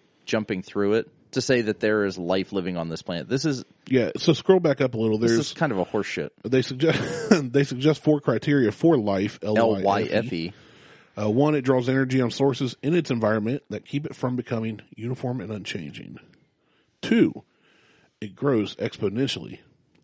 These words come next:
Speaker 2: for example, by replication.
Speaker 1: So a virus.
Speaker 2: Three,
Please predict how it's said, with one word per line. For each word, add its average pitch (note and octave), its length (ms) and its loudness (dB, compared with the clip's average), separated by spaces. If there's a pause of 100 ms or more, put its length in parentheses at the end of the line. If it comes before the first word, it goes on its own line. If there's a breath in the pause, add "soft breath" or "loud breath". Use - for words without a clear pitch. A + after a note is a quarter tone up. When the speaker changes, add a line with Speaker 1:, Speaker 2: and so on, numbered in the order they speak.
(180)
Speaker 2:
for F#2+ 180 -6
example, F#2 340 -8
by A2 140 -4
replication. A#2+ 800 -4
Speaker 1:
So F#2+ 160 -4
a F#2+ 60 -2
virus. F2+ 520 -6 (840 soft breath)
Speaker 2:
Three, C#3 400 2